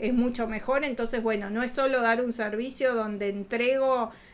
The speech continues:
digamos, lo que me pediste y el mínimo, sino un poco más. Otra cosa que me parece fundamental es como vivir en modo learning, ¿no?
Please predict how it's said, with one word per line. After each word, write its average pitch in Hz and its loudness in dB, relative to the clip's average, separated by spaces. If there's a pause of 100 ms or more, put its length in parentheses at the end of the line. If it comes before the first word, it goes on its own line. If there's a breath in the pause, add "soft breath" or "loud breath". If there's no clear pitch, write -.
(100)
digamos, 254 4
lo 226 2
que 226 4
me 233 4
pediste 254 0
y 254 0
el 208 0
mínimo, 311 0
sino 226 -2 (420 loud breath)
un 226 2
poco 226 -2
más. 262 0 (1000 loud breath)
Otra 233 2
cosa 233 0
que 214 -4
me 208 -4
parece 220 -2
fundamental 208 -2
es 277 -6
como 208 -4
vivir 220 -2
en 240 4
modo 226 2
learning, 208 0
¿no? 269 -2